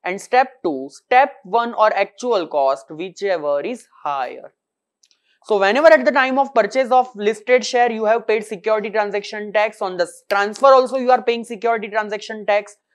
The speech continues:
How to determine cost of acquisition? Fifty-five subsection two clause A C. If purchased prior to first February two thousand eighteen, then step one, full value of consideration or fair market value on thirty-first January eighteen, whichever is lower,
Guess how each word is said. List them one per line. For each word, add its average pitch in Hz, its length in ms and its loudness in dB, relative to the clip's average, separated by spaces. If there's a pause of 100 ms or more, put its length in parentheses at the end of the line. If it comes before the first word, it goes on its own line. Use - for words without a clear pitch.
(160)
How 208 260 4
to 233 140 0
determine 262 420 2
cost 233 260 0
of 247 120 2
acquisition? 220 640 -6
Fifty-five 220 720 0
subsection 196 560 -6
two 220 260 -6
clause 175 420 0
A 214 140 0
C. 175 300 -16 (340)
If 240 180 -4
purchased 247 540 4
prior 226 340 8
to 302 140 0
first 277 260 2
February 233 460 0
two 214 80 -4
thousand 196 320 -2
eighteen, 196 440 -6
then 185 160 -8
step 226 340 0
one, 151 240 -10 (520)
full 320 200 2
value 285 240 6
of 277 120 2
consideration 247 640 -4
or 254 100 -2
fair 254 240 4
market 240 380 -4
value 226 220 -6
on 226 100 -10
thirty-first 208 380 -8
January 208 340 -6
eighteen, 220 320 -6
whichever 185 320 -8
is 170 220 -8
lower, 160 340 -2